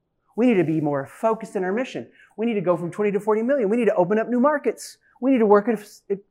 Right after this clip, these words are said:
successful and effect-, uh, effective succession plan. We've got some co-founder partner issues that we gotta navigate. We're not getting along." Fix the fruit, Chris.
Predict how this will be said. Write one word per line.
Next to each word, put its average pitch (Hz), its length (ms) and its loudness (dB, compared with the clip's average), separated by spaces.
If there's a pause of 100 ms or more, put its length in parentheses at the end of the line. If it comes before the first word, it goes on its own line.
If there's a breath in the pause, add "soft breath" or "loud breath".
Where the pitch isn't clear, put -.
successful 233 520 0
and 233 100 2
effect-, 240 340 -2
uh, 196 140 6
effective 233 380 -2 (240 soft breath)
succession 262 480 0
plan. 151 360 -4 (160 soft breath)
We've 247 100 2
got 254 100 4
some 254 120 2
co-founder 262 460 6
partner 247 340 2
issues 202 280 2
that 202 80 4
we 220 80 -2
gotta 240 160 4
navigate. 233 420 2
We're 214 60 4
not 240 140 -2
getting 247 180 -2
along." 269 400 -2 (340 soft breath)
Fix - 320 0
the 294 100 0
fruit, 370 380 4
Chris. 302 500 2